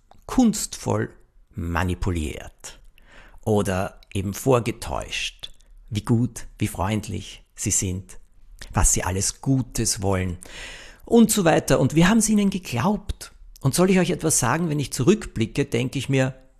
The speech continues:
ja, so war das. Ich wüsste nicht,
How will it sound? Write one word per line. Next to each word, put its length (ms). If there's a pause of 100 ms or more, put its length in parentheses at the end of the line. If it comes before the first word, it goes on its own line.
(120)
ja, 420 (540)
so 340
war 240
das. 400 (600)
Ich 540 (420)
wüsste 320
nicht, 480